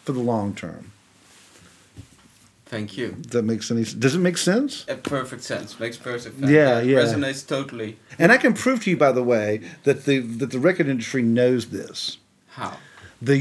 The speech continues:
Speaker 1: Eurovision Song Contest.
Speaker 2: Yeah.
Speaker 1: What you see there is not bands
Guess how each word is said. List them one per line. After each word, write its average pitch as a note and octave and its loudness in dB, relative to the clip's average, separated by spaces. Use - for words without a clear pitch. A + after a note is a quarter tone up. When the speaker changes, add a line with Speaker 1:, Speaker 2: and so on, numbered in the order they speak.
Speaker 1:
Eurovision C#3+ 2
Song A2 -2
Contest. - -12
Speaker 2:
Yeah. F#2 -8
Speaker 1:
What D3 4
you A3+ 2
see G#3 2
there C3+ 4
is B2+ -2
not D#3 4
bands A2 2